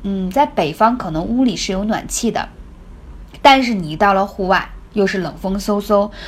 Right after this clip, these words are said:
所以孩子特别容易在一冷一热的环境当中呢，就感冒了。所以在这个时候下，就一定要灸这个神柱穴，它可以提高你对于外界风寒的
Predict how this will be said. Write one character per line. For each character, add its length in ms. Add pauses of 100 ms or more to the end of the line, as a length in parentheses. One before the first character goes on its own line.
(160)
所 160
以 60
孩 280
子 100
特 200
别 100
容 140
易 40
在 340
一 140
冷 260
一 100
热 180
的 100
环 160
境 140
当 180
中 220
呢， 240
就 100
感 180
冒 200
了。 160 (480)
所 160
以 20
在 140
这 160
个 80
时 160
候 180
下， 260 (120)
就 180
一 180
定 180
要 180
灸 220
这 80
个 100
神 200
柱 140
穴， 240
它 260
可 300
以 80
提 260
高 380 (300)
你 120
对 240
于 100
外 300
界 280
风 360
寒 260
的 100